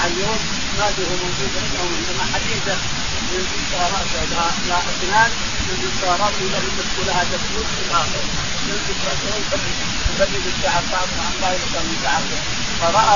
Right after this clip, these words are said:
رجل يقول من الخروج، وقال: لو رأى أنك تكفر لا أردت أنه يصيبك بعينك لخرجت عينك، إنما جاء في عين الإبصار، يعني أن تصير الاستئذان إلى لأجل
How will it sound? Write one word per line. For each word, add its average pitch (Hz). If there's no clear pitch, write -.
رجل 208
يقول 453
من 370
الخروج، 190
وقال: 202
لو 208
رأى 196
أنك -
تكفر -
لا 170
أردت 175
أنه 180
يصيبك 220
بعينك 220
لخرجت 190
عينك، 180
إنما -
جاء 208
في 220
عين 220
الإبصار، 190
يعني -
أن 185
تصير -
الاستئذان 185
إلى 220
لأجل -